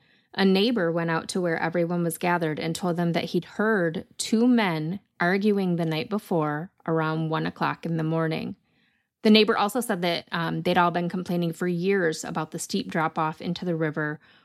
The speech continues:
right in the middle of a neighborhood with absolutely no barricade around it. Those are things we're going to talk about further,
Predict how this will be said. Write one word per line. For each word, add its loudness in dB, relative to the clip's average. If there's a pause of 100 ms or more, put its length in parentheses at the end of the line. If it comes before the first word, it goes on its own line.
(120)
right 4
in 0
the 6
middle 2
of 0
a 0
neighborhood -2 (360)
with 6
absolutely 2
no -2
barricade -4
around -4
it. -10 (540)
Those 4
are 2
things 2
we're 0
going 2
to 2
talk 0
about -2
further, -6